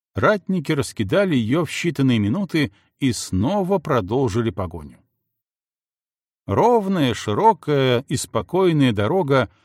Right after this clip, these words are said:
вела и вела дружину вперед к победе, к разгрому трусливого врага, пока уже совсем недалеко от порубежной заставы Чернятинского княжества навстречу уставшим витязям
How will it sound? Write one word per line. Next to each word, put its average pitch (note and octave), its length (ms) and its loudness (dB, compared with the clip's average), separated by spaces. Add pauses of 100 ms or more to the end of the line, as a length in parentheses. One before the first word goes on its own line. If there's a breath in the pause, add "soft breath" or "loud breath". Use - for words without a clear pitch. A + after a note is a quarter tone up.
(160)
вела B2+ 720 0
и C#3 100 0
вела A2+ 540 2
дружину C3 560 0
вперед A#2+ 580 0
к - 80 -20
победе, A2 680 0 (380)
к - 40 -8
разгрому B2+ 840 2
трусливого D#3 720 0
врага, C3 560 2 (260 soft breath)
пока G2+ 380 -2
уже D3 240 2
совсем D#3+ 580 -2
недалеко A#2 760 0
от C#3 240 -2
порубежной A#2+ 600 0
заставы C3+ 680 -2 (300)
Чернятинского A#2+ 840 -2
княжества D#3 720 -2 (300 soft breath)
навстречу D3+ 800 -2
уставшим C3+ 540 -2
витязям D#3+ 560 -2